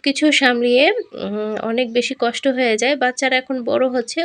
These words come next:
ওদেরকে যথেষ্ট পরিমাণ সময় দিতে হচ্ছে। ওদের পড়াশোনার জন্য অনেকটা সময় আমাকে দিতে হয়, যেহেতু এখন পর্যন্ত ওদেরকে আমি টিচার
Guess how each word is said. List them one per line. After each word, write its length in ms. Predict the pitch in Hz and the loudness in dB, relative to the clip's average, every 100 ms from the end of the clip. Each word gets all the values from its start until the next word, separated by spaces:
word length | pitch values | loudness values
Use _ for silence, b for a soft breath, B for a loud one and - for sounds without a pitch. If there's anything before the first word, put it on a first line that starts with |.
| - | -4
ওদেরকে 360 | 247 262 - 262 | -4 -4 -2 -4
যথেষ্ট 380 | 254 262 254 269 | -4 -4 -6 -4
পরিমাণ 400 | 254 254 254 269 | -2 -2 -2 -4
সময় 380 | - 247 226 233 | -4 -4 -2 -2
দিতে 240 | 240 254 | -2 0
হচ্ছে। 380 | 254 233 208 247 359 - _ B B B B B B _ | 0 -2 -2 -2 -4 -6 _ B B B B B B _
ওদের 220 | 277 269 | -6 -4
পড়াশোনার 600 | 269 233 240 - 262 254 | -2 -2 -2 -2 0 -2
জন্য 220 | 240 247 285 | 0 -2 0
অনেকটা 380 | 302 233 226 247 | 0 -2 -4 -4
সময় 360 | 240 240 247 | -4 -2 0
আমাকে 300 | 247 226 226 233 | 0 -2 -4 -6
দিতে 260 | 226 220 | -4 -4
হয়, 180 | 233 285 | -2 -2
যেহেতু 320 | 285 247 240 254 | 0 0 0 0
এখন 280 | 269 254 240 | 0 -2 -2
পর্যন্ত 340 | 254 240 247 254 | -2 0 0 0
ওদেরকে 320 | 240 240 240 | 0 0 -2
আমি 140 | 240 233 | -4 -4
টিচার 380 | 247 226 262 | -6 -2 -2